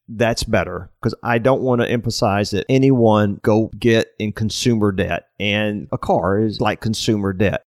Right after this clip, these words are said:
So decide that before ever setting foot on a dealership. Next, once you think about what kind of car you want to get, go to a few dealerships and test drive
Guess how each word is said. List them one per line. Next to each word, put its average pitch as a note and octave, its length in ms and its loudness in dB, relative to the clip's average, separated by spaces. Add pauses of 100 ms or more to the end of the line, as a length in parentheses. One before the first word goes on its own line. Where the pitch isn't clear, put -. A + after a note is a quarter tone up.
(140)
So A2+ 160 0
decide D#3+ 420 0
that C3 160 0
before A2+ 420 -2
ever D3 280 2
setting A2+ 360 0
foot A2 240 0
on G2+ 160 -4
a F#2 60 -4
dealership. F#2 640 -4 (640)
Next, E3+ 760 -2 (160)
once F3 580 -4
you E3+ 340 -2
think - 380 -2
about A#2 280 0
what A2 120 0
kind A2+ 180 -4
of G2+ 80 -6
car A2+ 300 2
you G2+ 160 0
want F#2 240 -4
to G2 80 -6
get, G2 640 -4
go C#3+ 180 4
to G#3+ 80 4
a F#3+ 80 4
few E3 320 -4
dealerships A2 720 0
and G#2+ 260 -2
test - 480 -2
drive E2+ 540 -2